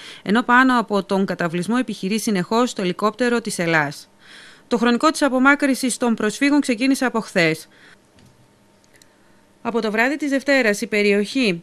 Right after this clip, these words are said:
είχε αποκλειστεί από τις αστυνομικές δυνάμεις, ενώ σε ακτίνα δύο χιλιόμετρων δεν επιτρεπόταν η είσοδος σε δημοσιογράφους, μέλη μη κυβερνητικών οργανώσεων και αλληλέγγυους.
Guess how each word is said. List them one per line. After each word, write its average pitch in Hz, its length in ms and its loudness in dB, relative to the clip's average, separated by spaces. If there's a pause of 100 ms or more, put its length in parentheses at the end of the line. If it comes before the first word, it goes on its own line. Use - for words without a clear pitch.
(100)
είχε 254 240 0
αποκλειστεί 269 720 2
από 202 240 0
τις 208 100 -8
αστυνομικές 220 480 -2
δυνάμεις, 254 520 2 (300)
ενώ 240 220 2
σε 277 140 0
ακτίνα 233 540 0
δύο 269 240 2
χιλιόμετρων 220 800 0
δεν 262 280 0
επιτρεπόταν 254 680 0
η 208 140 2
είσοδος 262 420 -2
σε 247 120 0
δημοσιογράφους, 196 880 0 (320)
μέλη 247 380 4
μη 233 160 0
κυβερνητικών 233 680 -2
οργανώσεων 214 720 0
και 285 160 0
αλληλέγγυους. 190 840 0